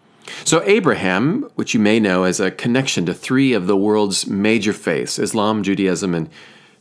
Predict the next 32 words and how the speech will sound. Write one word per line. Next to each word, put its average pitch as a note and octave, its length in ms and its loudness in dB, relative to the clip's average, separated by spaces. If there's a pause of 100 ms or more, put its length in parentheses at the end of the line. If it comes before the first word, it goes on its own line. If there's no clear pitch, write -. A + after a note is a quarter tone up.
Christianity, F#2 720 -2
he's F2 160 -8
first D3 300 0
introduced B2 480 0
to F#2 140 0
us F2+ 180 -2
in F#2+ 80 -4
Genesis - 400 -4
twelve, F#2+ 680 -2 (880)
known G2+ 280 2
as E2+ 260 -2
Abram. F2+ 520 0 (120)
And F#2 280 -2
at F#2+ 160 -4
this C3 140 2
point G#2+ 460 0
in F#2 60 0
the E2+ 80 -2
scriptures, F#2+ 540 -2
he's F#2 300 -4
seventy-five C3 720 0
years F#2 220 0
old. F2+ 380 0 (880)
So A2 180 0
Genesis B2 420 0
twelve, B2 460 0
one A#2 280 0
and B2 80 0
twelve, F#2+ 280 0
this A#2+ 160 0
gets C3+ 240 -2
to G#2+ 340 2